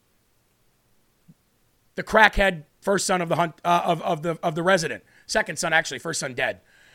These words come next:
"I don't understand how any judges could bless this p-, plea agreement now that all this evidence of obstruction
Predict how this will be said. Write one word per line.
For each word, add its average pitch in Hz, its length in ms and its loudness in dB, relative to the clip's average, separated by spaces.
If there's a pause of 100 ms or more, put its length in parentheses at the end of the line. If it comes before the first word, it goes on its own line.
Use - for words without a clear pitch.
(320)
"I 180 100 2
don't 262 220 4
understand 233 420 0
how 202 140 2
any 226 240 -2
judges 185 400 2
could 170 180 -6
bless 196 300 0
this 190 180 -6
p-, - 220 -8
plea 214 300 0
agreement 147 440 -4 (220)
now 185 180 4
that 208 100 -2
all 202 140 4
this 185 180 -4
evidence 190 340 -2
of 165 200 -6
obstruction 202 640 -4